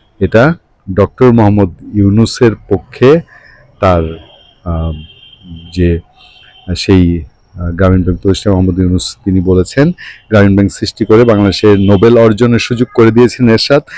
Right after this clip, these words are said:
রাজধানী ইউনুস সেন্টার থেকে পাঠানো এক শোক বার্তায়। বেশ, বলবেন তো, বেশ পুরনো কথা, দু চার পাঁচ বছরের পুরনো কথা, তো আজ আবার নতুন কি? এই সেই ডক্টর ইউনুস যিনি এই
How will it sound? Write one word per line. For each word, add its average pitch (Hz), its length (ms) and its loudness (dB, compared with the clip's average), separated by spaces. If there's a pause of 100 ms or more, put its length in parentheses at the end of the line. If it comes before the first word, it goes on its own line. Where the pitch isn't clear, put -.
(360)
রাজধানী 110 280 4
ইউনুস 139 320 4
সেন্টার 185 360 0
থেকে 165 220 0
পাঠানো 131 440 2
এক 117 140 2
শোক 110 340 -4
বার্তায়। 92 500 -4 (1200)
বেশ, - 360 -2 (580)
বলবেন 175 340 4
তো, 98 60 -4
বেশ 101 200 -4 (100)
পুরনো 127 300 2
কথা, 98 500 -10
দু 113 100 -4
চার 113 200 0
পাঁচ 98 240 -2
বছরের 98 380 -6 (100)
পুরনো 104 300 -4
কথা, 92 340 -10 (680)
তো 175 60 0
আজ 147 160 2
আবার 127 180 2
নতুন 113 360 -2
কি? 82 200 -14 (680)
এই 170 320 4
সেই 160 340 2
ডক্টর 107 480 0
ইউনুস 95 500 -4
যিনি 107 320 0 (180)
এই 143 400 4